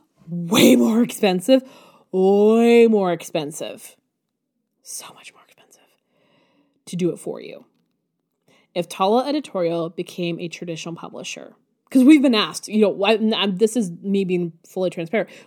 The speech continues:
We've been asked, "Why don't you just do that? 'Cause you're trying to help people as much as you can anyways. Why not just, what's the difference between what you do and a publisher?" I'm like, "Well, a lot." But here's a big one. <laughs> I'm not gonna run through all the numbers, uh, like I did with,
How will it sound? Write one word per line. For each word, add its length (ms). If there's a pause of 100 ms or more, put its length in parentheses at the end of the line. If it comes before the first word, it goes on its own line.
We've 120
been 100
asked, 280
"Why 180
don't 240
you 40
just 220 (240)
do 200
that? 260
'Cause 180
you're 120
trying 280
to 100
help 180
people 380 (160)
as 200
much 280
as 80
you 60
can 180
anyways. 480
Why 100
not 200
just, 180 (180)
what's 180
the 180
difference 220
between 180
what 140
you 200
do 200
and 100
a 60
publisher?" 440
I'm 80
like, 140
"Well, 220
a 80
lot." 400 (500)
But 280
here's 280
a 80
big 340
one. 440
<laughs> 880
I'm 160
not 120
gonna 140
run 160
through 140
all 140
the 120
numbers, 580
uh, 100
like 220
I 100
did 300
with, 240